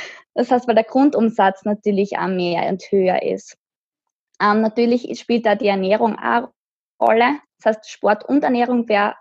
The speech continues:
am besten, wenn man drauf achtet. Aber um wirklich für den Körper was zu tun, aktiv zu bleiben,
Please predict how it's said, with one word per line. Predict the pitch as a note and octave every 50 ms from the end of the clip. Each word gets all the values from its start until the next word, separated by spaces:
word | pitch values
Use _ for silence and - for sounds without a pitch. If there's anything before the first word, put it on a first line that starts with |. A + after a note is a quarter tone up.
| _ -
am | - G3+ G#3+ G#3 G#3+ -
besten, | - A#3+ A#3 B3 C#4 - - - - - _ _ _ _ - C#4+ C4 C4 C4+ B3+
wenn | A#3 A#3
man | A#3 A#3
drauf | - A3+ A3+ A3 - -
achtet. | F#3 A3 - - - A3+ A3 - _ _ _ _ _ _ _ _ _ _ _
Aber | - G3+ G#3+ G#3 G#3 G#3 A3 A3+ - _ _ _ _ _ _ _ _
um | - B3 B3 B3+ A#3+
wirklich | G#3 A#3 A#3 A#3 A#3 - A#3 G#3+ A3+ A3 - - - - - _ _ _ _ _ _ _ _ _ _ _ _ _ _ _ _ _ -
für | -
den | A3+ A3 G#3+
Körper | - - A3 G#3 G#3 G#3+ - G#3+ G3
was | G3+ G3+ - -
zu | - - G#3+ G#3 -
tun, | - - A3 G#3+ G#3+ G#3+ G#3+ G#3+ A3 G#3+ G#3+ _ _ _ _ _ _ _ _ _ _ _ _ -
aktiv | F#3 G3+ G3+ - - - A#3 A3+ A3+ -
zu | - - G#3+
bleiben, | G#3+ - A3+ G#3+ G#3 G3+ G3 G3 G3